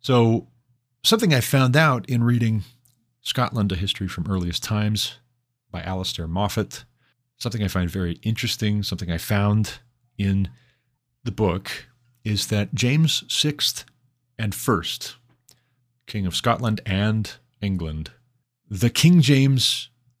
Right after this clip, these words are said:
who gave us the King James Version of the Bible, that King James, King James, whose nickname at court was Queen James, King James, who was a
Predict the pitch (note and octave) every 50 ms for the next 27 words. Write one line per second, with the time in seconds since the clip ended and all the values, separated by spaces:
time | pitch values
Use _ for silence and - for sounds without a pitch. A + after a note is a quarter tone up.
0 | _ _ _ - B2 A#2+ G#2+ - A2 G#2 F#2+ G#2 G2+ - - - - - G#2+ -
1 | - G2+ F#2+ F2+ F#2+ F#2 F2+ F2 - F#2+ F2+ E2 F2+ F2+ - - - - F2 F2
2 | F2 F2+ G2 G2+ - _ _ _ _ _ _ _ _ _ _ - - _ _ -
3 | G2 F#2 - - - A#2 A2 F#2+ G#2 G#2+ G#2+ G#2+ - - _ _ _ _ _ _
4 | _ _ _ _ - - - E3+ E3+ C#3 C#3 C3 C3 B2+ B2+ C3 A#2+ - - -
5 | - - _ _ _ _ _ _ _ _ _ _ - C3+ A#2+ C3+ C#3+ C3+ - -
6 | B2+ A#2+ A2+ G2 - - A#2+ A#2 - - G#2+ F#2+ - - - - A#2+ A#2+ A#2 A#2
7 | A2 G#2 G#2+ G#2 G#2 G#2+ G#2+ - - - - - _ - - G#3 G#3+ F#3 D3 E3
8 | D#3 D#3+ D#3+ D#3 C#3+ - - - D3+ C#3+ C#3+ C#3 C3 B2+ A#2 A#2 B2 A#2